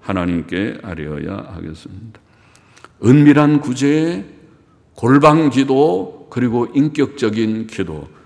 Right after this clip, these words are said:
우리가 잘 아는 교훈이지만 주께서는 그 교훈을 우리에게 주셨고 우리의 마음에 새겨서 우리가 주님을 진실히 믿고 따르는 자들일진데, 주의 교훈대로 착한 일 많이 하되 은밀하게 하고,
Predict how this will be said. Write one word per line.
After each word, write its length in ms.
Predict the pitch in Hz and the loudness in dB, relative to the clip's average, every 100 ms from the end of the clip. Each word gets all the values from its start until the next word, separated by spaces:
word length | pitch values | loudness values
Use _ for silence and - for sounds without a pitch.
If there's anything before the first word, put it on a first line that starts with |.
| _ | _
우리가 280 | - 104 92 | -6 -4 -2
잘 240 | 90 87 85 | -4 -6 -4
아는 260 | 85 85 | -4 -4
교훈이지만 680 | 80 80 78 80 73 80 80 | -6 -8 -8 -10 -12 -14 -14
주께서는 680 | 85 - 139 - 123 131 135 | -16 -12 -10 -8 -8 -6 -6
그 220 | 127 113 | -8 -12
교훈을 480 | - 117 101 82 117 | -8 -8 -6 -6 -10
우리에게 460 | - 82 76 78 85 | -10 -10 -8 -8 -10
주셨고 680 | - 78 76 - 95 143 - - _ | -12 -14 -14 -10 -8 -8 -12 -20 _
우리의 220 | - 87 80 | -12 -10 -8
마음에 420 | 80 76 80 80 | -10 -10 -10 -12
새겨서 500 | - 151 147 98 - - _ _ _ _ | -12 -12 -12 -12 -16 -20 _ _ _ _
우리가 340 | 139 139 135 | -4 -2 -2
주님을 400 | 135 113 113 110 | -4 -2 0 -2
진실히 480 | 107 104 101 98 95 | -4 -6 -6 -6 -6
믿고 400 | 95 95 - 98 | -6 -8 -10 -12
따르는 440 | - - 127 151 151 | -12 -14 -10 -8 -10
자들일진데, 1000 | 113 127 113 120 123 - 71 73 87 143 - _ _ | -12 -12 -10 -10 -10 -12 -12 -12 -12 -14 -18 _ _
주의 300 | - 117 151 | -6 -4 -4
교훈대로 680 | 98 104 143 131 73 65 - _ _ _ _ | -6 -6 -6 -6 -8 -12 -18 _ _ _ _
착한 340 | - 147 165 | -16 -6 -2
일 140 | 170 185 | -2 -2
많이 300 | 117 98 156 | -4 -2 -2
하되 580 | 110 143 104 78 - - | -2 -4 -6 -8 -14 -16
은밀하게 520 | 87 87 85 78 82 | -10 -8 -8 -10 -10
하고, 640 | 101 76 - 85 104 170 | -12 -14 -16 -12 -10 -10